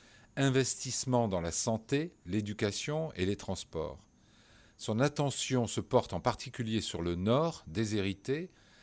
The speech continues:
naguère travailliste et désormais rallié à son conservatisme patriotique. Une doctrine née avec Disraeli, mais qui, revisitée à sa façon, inverse le paradigme de la droite anglo-saxonne. Elle promeut une politique sociale,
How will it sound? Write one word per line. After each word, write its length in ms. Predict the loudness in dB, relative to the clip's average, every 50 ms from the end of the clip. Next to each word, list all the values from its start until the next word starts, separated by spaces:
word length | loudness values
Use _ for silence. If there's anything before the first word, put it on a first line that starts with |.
| -16 -4
naguère 400 | 0 2 2 4 6 6 4 4
travailliste 800 | 4 4 6 8 8 8 6 4 0 -2 -2 -4 -4 -6 -8 -6 -4
et 80 | -2 0
désormais 480 | 2 2 2 4 4 2 4 2 2 4
rallié 440 | 4 4 2 2 2 0 -2 -2 -2
à 80 | -4 -4
son 240 | -2 -2 -2 -2 -4
conservatisme 1040 | -4 -4 -4 -2 0 2 2 2 2 2 0 0 -2 -6 -8 -8 -6 -6 -6 -8 -8 -10 -16 -20 -14 -4 -2
patriotique. 880 | -2 -2 0 -2 0 0 0 0 0 -4 -8 -14 -14 -14 -16 -16 -18 _ _ _ _ -20 -20 -20 -20 -18 _
Une 160 | -6 -4 -4 0
doctrine 560 | 4 4 4 4 2 -2 -2 0 0 2 2
née 160 | 2 4 4
avec 280 | 4 4 4 2 0 -2
Disraeli, 680 | -4 -4 -2 0 4 4 6 6 4 2 0 -4 -4
mais 160 | -2 -2 -2
qui, 320 | -4 -4 -4 -4 -4 -4 -6 -10 -16 -20 -20 -20 -6
revisitée 640 | 0 2 2 2 2 0 -2 -4 -4 0 2 4 4
à 80 | 4 4
sa 160 | 2 0 0
façon, 480 | 2 2 0 2 0 -2 -4 -4 -6 -8 -14 -20 -20 -20 -20 -8 -2
inverse 460 | 0 2 4 6 6 4 4 2 0
le 80 | -2
paradigme 680 | 2 4 4 4 6 4 2 0 -2 -2 -2 -2 -2 0
de 80 | 2 4
la 120 | 4 4
droite 360 | 4 4 2 2 2 0 -2 -10 -16 -8 -2
anglo-saxonne. 920 | 0 0 2 2 0 0 0 -2 -4 -4 -4 -4 -2 -2 -2 -4 -6 -10 -12 -16 -20 _ -20 -20 -20 -20 -18 -8 -4
Elle 160 | -4 -4 -2
promeut 500 | 0 4 4 6 6 6 6 6 4 4 2
une 120 | 0 -2
politique 440 | 0 2 2 2 2 2 -2 -6 -6
sociale, 600 | -4 -2 -2 -2 0 2 4 4 4 4 2 -2